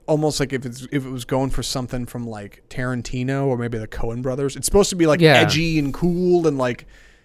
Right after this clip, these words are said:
Speaker 1: but at the end of the day, I don't know, it looks kinda lame. But the, I don't know, I saw a trailer, it looked kinda neat, so maybe. Uh, but between First Man and Beautiful Boy, that might be what we're doing that week. The next week after that, the nineteenth, we've got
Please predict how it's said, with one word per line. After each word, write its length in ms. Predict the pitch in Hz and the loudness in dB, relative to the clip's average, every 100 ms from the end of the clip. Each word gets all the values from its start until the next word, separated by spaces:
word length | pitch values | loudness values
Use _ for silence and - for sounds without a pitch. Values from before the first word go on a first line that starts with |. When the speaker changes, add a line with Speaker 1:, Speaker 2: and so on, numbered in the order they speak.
| _ _ | _ _
Speaker 1:
but 140 | 165 | 2
at 80 | 165 | 4
the 80 | 170 | 4
end 80 | |
of 60 | 160 | 6
the 60 | 151 | 6
day, 100 | 143 | 6
I 60 | |
don't 80 | 135 | 4
know, 140 | 131 110 | 2 -2
it 40 | |
looks 160 | 107 - | -4 -6
kinda 180 | 123 | -6
lame. 300 | 113 110 110 - | -4 -6 -8 -6
But 120 | 156 | -2
the, 200 | 180 180 | 2 4
I 100 | 233 | 4
don't 60 | |
know, 120 | 240 147 | 4 2
I 40 | |
saw 140 | - | 2
a 20 | 220 | 0
trailer, 220 | 151 185 | 0 -2
it 20 | |
looked 120 | 123 | -4
kinda 180 | 123 117 | -8 -8
neat, 140 | 123 - | -8 -4
so 320 | 135 127 120 - | -2 -2 -4 -10
maybe. 520 | 131 147 151 127 135 | -4 -2 0 -2 -4
Uh, 200 | - 139 | -4 -2
but 180 | 127 139 | -2 -4
between 240 | 139 160 151 | 0 2 2
First 320 | 160 156 147 | 2 2 2
Man 220 | 139 139 | 2 2
and 80 | 127 | 0
Beautiful 260 | 127 117 | -2 -4
Boy, 300 | 113 117 117 | -6 -4 -4
that 100 | 113 | -6
might 200 | 101 104 | -10 -12
be 60 | - | -10
what 120 | 101 | -10
we're 80 | 101 | -10
doing 260 | 107 104 107 | -12 -14 -14
that 180 | 110 110 | -16 -14
week. 320 | 113 113 - | -12 -14 -16
The 140 | 139 135 | -8 -4
next 480 | 135 147 156 - | -4 -4 -4 -6
week 260 | 139 143 139 | -6 -6 -6
after 320 | 139 131 143 | -6 -6 -4
that, 440 | 123 117 131 131 - | -8 -4 0 0 -2
the 80 | 123 | -8
nineteenth, 720 | 120 131 113 - 139 131 - | -6 -6 -8 -10 -10 -8 -8
we've 100 | 117 | -6
got 260 | 131 123 | -2 -4